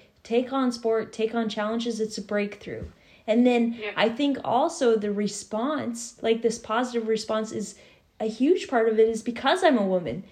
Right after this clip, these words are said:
Speaker 1: because I've started as, like, this massive underdog in sport, in life, in ability.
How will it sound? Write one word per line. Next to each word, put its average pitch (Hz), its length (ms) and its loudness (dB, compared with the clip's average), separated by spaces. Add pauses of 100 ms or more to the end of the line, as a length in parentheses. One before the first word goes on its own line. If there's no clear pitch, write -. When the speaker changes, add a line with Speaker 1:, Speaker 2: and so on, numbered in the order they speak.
(160)
Speaker 1:
because 254 600 0
I've 233 160 0
started 226 480 2
as, 214 260 2
like, 220 220 -4
this 220 200 -6
massive 208 680 -2
underdog 208 680 2 (340)
in 233 180 4
sport, 220 640 -2
in 208 220 0
life, 202 400 -2
in 202 80 0
ability. 196 720 -2